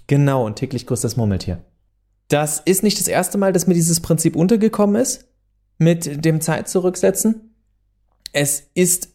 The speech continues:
aber in Anführungszeichen das Leichteste, wie man diese Problematik umgehen kann mit, "Okay, irgendwie müssen wir euch oder haben wir das Gefühl, wir müssen euch zurücksetzen, wenn ihr zu viele oder einen zu großen Fehler gemacht habt."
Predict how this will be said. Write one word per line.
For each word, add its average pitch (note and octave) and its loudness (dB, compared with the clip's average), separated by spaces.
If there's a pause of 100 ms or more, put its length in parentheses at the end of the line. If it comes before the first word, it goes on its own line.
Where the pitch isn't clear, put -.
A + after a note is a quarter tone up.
aber D#3+ 4
in C#3+ 0
Anführungszeichen D#3 2
das C#3 2
Leichteste, C#3 0
wie C#3+ 4
man C#3 2
diese C3+ 2
Problematik C3+ 2
umgehen A2 2
kann G#2+ 0
mit, A2 0
"Okay, E3 0
irgendwie F3 4
müssen E3 4
wir F#3 4
euch F3+ 2
oder C#3+ 2
haben D3+ 0
wir D#3 2
das D3 0
Gefühl, F3 2
wir D3 4
müssen E3 2
euch D#3 0
zurücksetzen, D3 0 (340)
wenn C3+ 0
ihr D#3 0
zu D3+ -2
viele F#3 2
oder D#3 0
einen D3 2
zu D3 0
großen D3 0
Fehler F3+ 0
gemacht - -8
habt." - -10